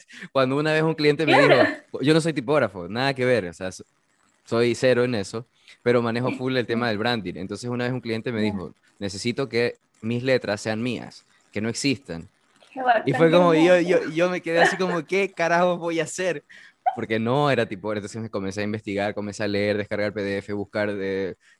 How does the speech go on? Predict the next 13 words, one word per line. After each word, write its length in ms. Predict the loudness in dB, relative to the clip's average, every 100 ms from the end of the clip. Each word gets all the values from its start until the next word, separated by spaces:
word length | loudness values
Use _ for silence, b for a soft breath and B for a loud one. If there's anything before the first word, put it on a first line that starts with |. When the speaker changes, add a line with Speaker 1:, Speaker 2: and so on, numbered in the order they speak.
| _ _
Speaker 1:
videos 880 | -6 -2 2 2 2 0 0 -2 -2
de 140 | -2 -2
alguien 240 | -2 -4
que 100 | -4
hablara 260 | -2 0 0
de 140 | -2
tipografía, 840 | -4 -6 -6 -6 -4 -2 0 -2 -4
buscar 400 | -10 -6 -4 -2
en 80 |
biblioteca, 800 | -2 -4 -4 -2 0 0 0 0
no 140 | 0 -6
sé, 240 | -6 -8
pues. 180 | -10